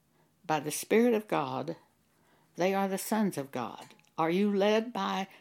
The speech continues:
the Spirit of God in this thing that you're about to do?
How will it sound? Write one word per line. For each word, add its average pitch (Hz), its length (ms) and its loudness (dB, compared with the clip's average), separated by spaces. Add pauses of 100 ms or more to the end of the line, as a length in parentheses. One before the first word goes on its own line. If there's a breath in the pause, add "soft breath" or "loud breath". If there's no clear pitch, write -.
(140 loud breath)
the 151 80 -2
Spirit 190 460 0
of 196 140 -2
God 180 380 0
in 147 240 -2
this 190 380 0
thing 185 380 0
that 165 200 -4
you're - 120 0
about 156 340 -4
to 170 100 -2
do? 175 320 -2